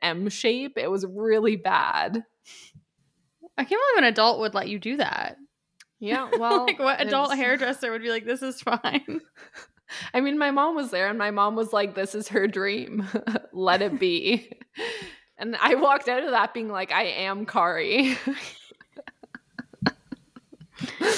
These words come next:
Speaker 2: Oh my gosh. So, moving on <laughs> from
Speaker 1: Yeah, good,
Speaker 2: whatever,
Speaker 1: good, good
Speaker 2: whatever we're
Speaker 1: luck.
Speaker 2: talking about. <laughs>
Speaker 1: Good luck picking and choosing the stories from that. <laughs>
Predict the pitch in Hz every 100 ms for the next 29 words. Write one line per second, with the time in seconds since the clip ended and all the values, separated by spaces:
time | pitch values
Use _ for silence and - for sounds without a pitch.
0 | 392 254 - 208 196 - - - 92 233
1 | - - 269 262 247 240 214 - _ _
2 | _ _ _ - 277 370 370 311 220 175
3 | 180 349 339 - - 508 - - 311 -
4 | 277 349 381 233 226 254 294 269 247 277
5 | 262 240 208 403 285 339 427 370 403 427
6 | - - 240 240 240 226 247 285 403 381
7 | - 302 294 247 240 349 233 - 247 226
8 | 277 254 254 285 247 226 214 214 220 -
9 | 208 180 165 170 190 - 185 170 160 -
10 | - - -